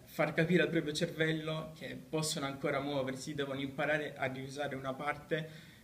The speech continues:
che n-, no, non sanno più come fare, e penso che la realtà immersiva possa essere uno strumento nel quale il paziente, eh, può riuscire a ri-, a riprendere coscienza di sé, del suo corpo e dei movimenti che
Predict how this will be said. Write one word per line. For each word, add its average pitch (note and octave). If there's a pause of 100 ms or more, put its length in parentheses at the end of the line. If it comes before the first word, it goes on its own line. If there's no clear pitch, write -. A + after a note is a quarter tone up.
(140)
che C3
n-, C3
no, C#3+
non D3
sanno D3+
più D3
come C3+
fare, C3 (260)
e C3+
penso D#3
che C#3+
la C#3
realtà C#3
immersiva D#3
possa C#3
essere C#3
uno C#3
strumento D#3 (180)
nel B2+
quale C#3
il C3+
paziente, D3+ (360)
eh, - (920)
può D3+
riuscire D#3
a C#3
ri-, C#3
a D#3
riprendere D3
coscienza D#3
di C#3+
sé, E3
del C#3
suo C#3+
corpo D#3+
e C#3
dei C3+
movimenti C#3
che C3